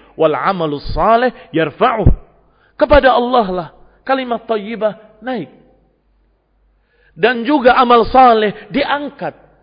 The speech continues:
Kalau naik berarti ke atas. Kalau diangkat berarti ke atas. Di mana Allah? Aina Allah? Di ketinggiannya.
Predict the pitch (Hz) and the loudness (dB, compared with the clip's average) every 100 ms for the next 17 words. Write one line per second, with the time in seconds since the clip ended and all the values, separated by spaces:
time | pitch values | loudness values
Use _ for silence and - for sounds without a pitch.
0 | _ _ _ 143 135 156 208 156 - 127 | _ _ _ -16 -16 -12 -14 -14 -16 -16
1 | 131 117 - 120 - 156 165 180 233 - | -16 -16 -18 -18 -8 -6 -6 -8 -10 -8
2 | 139 143 - 117 131 - - 180 269 311 | -10 -10 -14 -14 -16 -18 -10 -2 0 2
3 | 269 220 220 226 262 - - - 311 285 | 2 0 0 0 -2 -8 -20 -6 -4 -4
4 | 233 208 220 262 - - _ _ _ _ | -4 -2 -2 -4 -12 -20 _ _ _ _
5 | _ _ - 165 151 135 123 120 107 107 | _ _ -14 -14 -14 -14 -14 -14 -16 -20